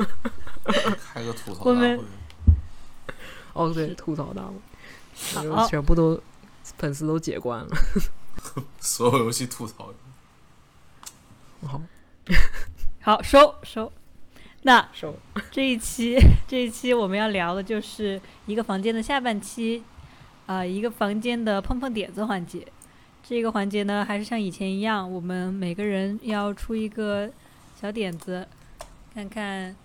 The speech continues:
Speaker 2: 嗯，大家对一个房间有没有什么新的创意、新的看法。那谁先来呢？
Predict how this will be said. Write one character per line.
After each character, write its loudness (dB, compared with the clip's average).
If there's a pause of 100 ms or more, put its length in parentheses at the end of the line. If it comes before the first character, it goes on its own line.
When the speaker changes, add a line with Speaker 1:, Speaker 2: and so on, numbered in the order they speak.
(380)
Speaker 2:
嗯， -8 (160)
大 -6
家 -6
对 -6
一 -4
个 -6
房 -8
间 -8
有 -8
没 -8
有 -8
什 -12
么 -14 (360)
新 -10
的 -6
创 -10
意、 -12
新 -16
的 -12
看 -16
法。 -20 (840)
那 -8
谁 -16
先 -14
来 -18
呢？ -18